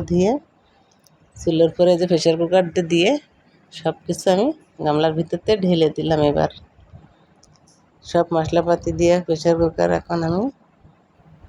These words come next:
ঢেলে বেশ খানিকটা পানি দিয়ে দেবো পরিমাণ মতো,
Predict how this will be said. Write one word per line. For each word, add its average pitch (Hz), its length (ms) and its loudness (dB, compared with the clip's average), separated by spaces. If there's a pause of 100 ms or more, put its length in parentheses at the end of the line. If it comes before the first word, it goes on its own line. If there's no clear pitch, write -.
ঢেলে 160 400 2
বেশ 165 220 0
খানিকটা 170 400 -2
পানি 170 280 0
দিয়ে 160 180 2
দেবো 160 220 2
পরিমাণ 160 400 2
মতো, 151 280 0